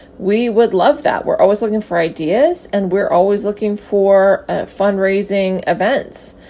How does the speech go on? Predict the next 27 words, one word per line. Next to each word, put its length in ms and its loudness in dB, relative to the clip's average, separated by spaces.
So 580 2
all 180 4
you 120 4
have 240 -2
to 100 -8
do 380 0
is 440 -2
just, 540 -2
uh, 140 0
fill 240 -2
out 160 2
a 40 -2
contact 540 -4
form 440 -4
on 180 -4
our 140 -2
website 760 -2
at 320 -2
mutts 440 -2
dog 260 -2
rescue 380 -4
dot 240 -2
C 260 -2
A 320 0
and 180 -2
reach 260 -4
out. 500 -2